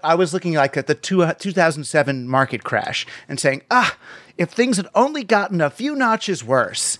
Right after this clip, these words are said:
and they hadn't been able to bail out Goldman, then people would have rediscovered cooperative economics and local currencies and all these things." But you're kind of not saying that. I mean, on a certain level, it looks to me like, wow, the worse Black people were treated,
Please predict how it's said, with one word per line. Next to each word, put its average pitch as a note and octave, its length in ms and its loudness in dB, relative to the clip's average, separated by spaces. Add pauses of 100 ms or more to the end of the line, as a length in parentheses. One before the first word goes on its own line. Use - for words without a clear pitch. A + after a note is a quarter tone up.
(220)
and D#3+ 160 0
they D#3 80 2
hadn't G#3 360 0
been G3+ 120 0
able F#3 200 0
to D#3+ 80 0
bail D#3 280 0
out C#3+ 180 0
Goldman, C#3 580 -2
then A3 420 -2
people F3+ 300 -4
would F#3 100 2
have C#3 160 -4
rediscovered C3 800 0 (440)
cooperative C#3+ 540 0
economics B2 580 0
and B2 100 -2
local A#2+ 260 0
currencies A#2+ 480 -2
and B2 80 -2
all A2+ 160 0
these A#2+ 240 -6
things." A2+ 340 -6 (300)
But - 160 -4
you're B3+ 120 0
kind D4+ 360 0
of B3+ 100 -2
not A#3 300 0
saying A3 380 0
that. C3 200 2
I F3+ 60 2
mean, G3 180 0 (640)
on G#3+ 160 2
a A3 60 -2
certain B3+ 360 -2
level, G3+ 280 0
it F#3+ 100 -4
looks A3 240 -4
to F3 140 -4
me G#3+ 160 2
like, D3+ 240 2
wow, D3+ 340 2 (240)
the D#3 60 6
worse D#3 420 0
Black F3+ 320 0
people E3+ 320 0
were C3 100 2
treated, A2+ 520 0